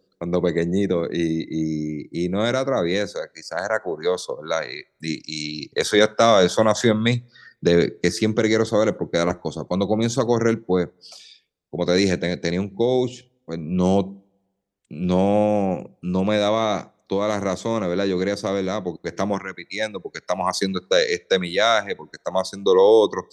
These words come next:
Y quizá no tenía una, una, una contestación concreta. Pues yo empiezo a estudiar el tema, llega un momento, pues, que sigo, sigo en ese grupo que estaba entrenando, pero le digo al coach, "Mira, voy a estar haciendo unas cositas diferentes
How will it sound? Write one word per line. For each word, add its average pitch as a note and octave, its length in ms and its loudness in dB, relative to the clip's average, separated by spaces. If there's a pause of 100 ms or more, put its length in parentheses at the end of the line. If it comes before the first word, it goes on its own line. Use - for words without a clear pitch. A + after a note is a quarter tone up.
(260)
Y F2 100 0
quizá F#2 260 4
no A2+ 100 6
tenía G2 180 6
una, G#2 280 4
una, F#2+ 1000 2 (480)
una F#2 140 0
contestación G#2 560 -2
concreta. F2 800 0 (580)
Pues F#2+ 120 2
yo A#2+ 60 4
empiezo B2 280 0
a A2+ 40 -2
estudiar A2 320 2
el G#2+ 160 -2
tema, G#2 640 -2
llega E2+ 220 -2
un F#2 80 -2
momento, G2+ 480 -4
pues, E2+ 180 -2
que D#2+ 160 -4
sigo, F#2+ 580 0
sigo G2+ 340 0
en G#2+ 80 -2
ese G#2+ 180 -2
grupo G#2+ 300 0
que A2 80 -2
estaba F#2+ 520 -2 (760)
entrenando, G#2 760 2
pero F#2 200 2
le E2+ 160 2
digo F#2 180 0
al F#2 160 -2
coach, F#2 360 -4
"Mira, G2 440 -2 (200)
voy A2+ 240 -6
a - 20 0
estar G#2+ 180 0
haciendo A2 300 -2
unas G#2+ 120 -4
cositas G#2+ 400 -4
diferentes F#2+ 800 -4